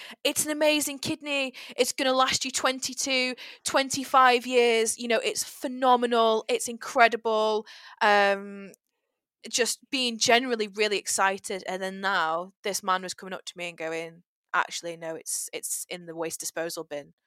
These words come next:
Um, we're really sorry." And then for anybody that's ever had, it was, I don't want this to sound ridiculous, but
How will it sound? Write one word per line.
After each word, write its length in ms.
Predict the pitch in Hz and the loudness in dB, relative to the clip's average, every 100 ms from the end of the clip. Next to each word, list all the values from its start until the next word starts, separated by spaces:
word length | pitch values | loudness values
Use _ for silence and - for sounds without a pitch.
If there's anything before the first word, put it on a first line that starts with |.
| _ _ _ _ 175 | _ _ _ _ -2
Um, 500 | 170 160 160 165 - | -2 -2 -6 -20 -12
we're 120 | 175 170 | -10 -8
really 240 | 165 160 | -10 -8
sorry." 480 | - 175 175 170 175 _ - - - - - _ _ | -2 0 0 -2 -8 _ -20 -20 -20 -20 -20 _ _
And 140 | 247 247 | 4 6
then 220 | 254 240 _ _ _ _ _ _ _ _ _ _ _ - | 2 0 _ _ _ _ _ _ _ _ _ _ _ -14
for 200 | - 285 247 | 0 4 4
anybody 460 | 262 285 254 240 | 4 2 0 0
that's 240 | 220 - - - | 0 -4 -2 4
ever 280 | 214 214 | 6 6
had, 420 | 208 202 190 190 - | 4 6 6 4 0
it 140 | - 226 | -2 0
was, 160 | 240 233 _ _ _ _ _ _ _ _ _ _ _ _ 208 | -4 -6 _ _ _ _ _ _ _ _ _ _ _ _ -6
I 40 | |
don't 300 | 247 233 226 - | 2 2 2 -6
want 240 | 226 220 208 | -4 -2 -2
this 160 | 214 - | -6 -4
to 100 | 220 | -2
sound 420 | 208 196 190 196 | 0 0 0 -8
ridiculous, 520 | 190 185 - 196 196 | -10 -10 -6 -8 -8
but 260 | - 196 | -4 -4